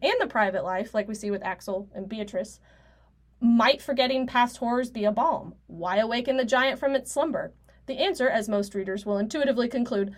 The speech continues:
lies between two extremes. Forget everything, and you lose your soul. Remember everything, and you lose the ability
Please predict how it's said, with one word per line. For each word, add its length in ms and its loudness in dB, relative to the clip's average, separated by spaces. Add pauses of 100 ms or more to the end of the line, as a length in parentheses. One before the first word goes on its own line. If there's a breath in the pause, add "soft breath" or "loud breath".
(120)
lies 280 4
between 320 -4
two 160 -4
extremes. 600 -12
Forget 280 4
everything, 560 -2 (180)
and 100 -4
you 100 -2
lose 220 -4
your 100 0
soul. 340 0 (260)
Remember 400 -2
everything, 600 -4 (200 soft breath)
and 100 -2
you 100 0
lose 220 0
the 120 -4
ability 500 -6